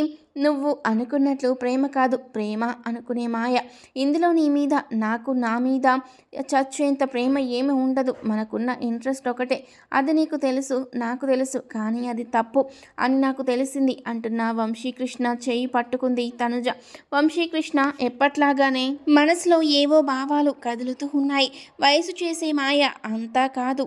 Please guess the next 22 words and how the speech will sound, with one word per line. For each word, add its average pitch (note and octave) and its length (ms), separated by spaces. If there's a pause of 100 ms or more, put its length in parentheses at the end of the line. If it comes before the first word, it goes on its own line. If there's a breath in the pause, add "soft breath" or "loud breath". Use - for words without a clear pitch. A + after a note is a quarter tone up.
(120)
వయసుతో A#3 480
పాటు B3+ 260 (140)
శరీరంలో C4 640
కలిగే B3+ 300 (400 loud breath)
విపరీతమైన D4+ 680 (120)
మార్పులకు C#4+ 480 (220)
ఆనకట్ట B3+ 440 (120)
వేయడం C4 360
అనేది C4 340
కూడా B3+ 180 (200)
ఎంతో G#3+ 240 (120)
కష్టంగా B3 560
ఉంటుంది. B3+ 520 (360 loud breath)
కానీ D4 240
వంశీకృష్ణ C#4 680 (180)
ఇది A3+ 240
తప్పు A3+ 300 (240)
అని A3+ 180 (140)
మనసు A#3+ 340
మందలిస్తుంటే, B3 720 (460 loud breath)
ఇలా D4+ 240
రా D4+ 100